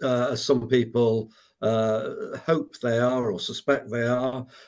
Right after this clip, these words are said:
but, uh, I cannot see there being a Tory government after the next general election under any circumstances.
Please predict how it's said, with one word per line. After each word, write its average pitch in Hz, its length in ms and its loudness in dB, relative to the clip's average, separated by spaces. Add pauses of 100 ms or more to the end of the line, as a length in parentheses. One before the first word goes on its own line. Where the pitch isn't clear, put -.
(140)
but, 120 280 0
uh, 123 220 0
I 135 460 6
cannot 131 360 2
see 117 320 -2
there 110 180 0
being 117 460 0
a 113 180 -2
Tory 117 500 0
government 98 540 -4 (140)
after 104 280 -10
the 104 80 -4
next 110 240 -6
general 98 300 -4
election 98 440 -6
under 98 240 -2
any 98 160 -6
circumstances. 85 1000 -14